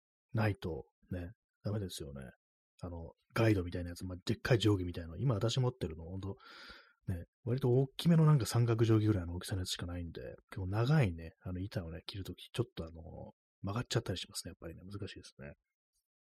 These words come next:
えー、ストロムさん、えー、ケーツー、トランスジェンダー会もありましたね。ありましたね、あれね。そう、私もなんかこう、ね、あ、こういうのも取り入れてるんだ、みたいな感じでね、ちょっと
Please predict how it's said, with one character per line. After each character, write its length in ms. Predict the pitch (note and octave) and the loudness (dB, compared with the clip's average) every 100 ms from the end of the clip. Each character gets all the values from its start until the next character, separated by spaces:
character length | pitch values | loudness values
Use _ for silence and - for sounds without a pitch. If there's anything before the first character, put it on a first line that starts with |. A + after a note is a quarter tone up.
| _ _ _ _ _ _ _ - _ _ _ _ _ _ | _ _ _ _ _ _ _ -20 _ _ _ _ _ _
え 240 | G#2 G2+ F#2+ | -4 -2 -2
ー、 20 | |
ス 80 | - | 4
ト 100 | B2+ | 6
ロ 60 | |
ム 60 | G#2 | 6
さ 120 | - | 2
ん、 40 | F2+ - | -10 -8
え 280 | B2 G#2+ G#2 | -4 -2 -2
ー、 20 | |
ケ 160 | - C#3+ | 2 2
ー 40 | |
ツ 280 | - B2+ E2+ | 4 2 2
ー、 40 | - | 2
ト 100 | B2 | 4
ラ 100 | C#3+ | 6
ン 40 | |
ス 120 | C#3+ | 6
ジ 100 | C#3+ | 6
ェ 40 | D3 | 8
ン 80 | |
ダ 140 | C#3+ C#3+ | 8 4
ー 40 | |
会 160 | - F#2+ | 2 -2
も 260 | F2+ F2 | -2 -4
あ 40 | G2 | -4
り 60 | |
ま 100 | G2 | -2
し 100 | - | -4
た 80 | - | -4
ね。 160 | F2 F2+ _ _ - | -6 -10 _ _ -4
あ 100 | G2+ | 0
り 80 | A#2 | 2
ま 100 | C3 | 2
し 100 | - | -2
た 120 | F#2+ | -2
ね、 100 | G2 | -2
あ 80 | F#2 | -2
れ 120 | F2+ | -2
ね。 300 | F#2 F2+ F2+ - - - _ | -2 -2 -6 -14 -20 -20 _
そ 140 | - F#2+ | -10 -4
う、 20 | |
私 240 | G#2 G#2+ | 0 4
も 80 | A2 | 4
な 80 | G#2+ | 4
ん 80 | G2 | 2
か 180 | - F2+ | -4 -6
こ 280 | - F2+ - - - - - | -6 -6 -6 -12 -18 -20 -10
う、 60 | - | -6
ね、 160 | F2 F2+ _ - | -6 -8 _ -10
あ、 100 | - - _ _ - | -10 -12 _ _ -10
こ 220 | - A#2 | 0 4
う 60 | |
い 60 | B2 | 6
う 40 | |
の 100 | B2+ | 6
も 180 | F#2+ F2 | 6 2
取 180 | F2+ G#2 | 0 0
り 0 | |
入 40 | G2 | 4
れ 20 | |
て 80 | A2 | 4
る 100 | G2 | 4
ん 40 | |
だ、 140 | F2 F2 | 2 -6
み 100 | F#2 | -6
た 60 | |
い 40 | F2+ | -6
な 60 | |
感 160 | F#2 F2+ | -4 -4
じ 100 | F2+ | -4
で 60 | |
ね、 100 | F2 E2+ | -6 -6
ち 60 | |
ょ 20 | G2+ | -8
っ 20 | - | -6
と 180 | D2 | -8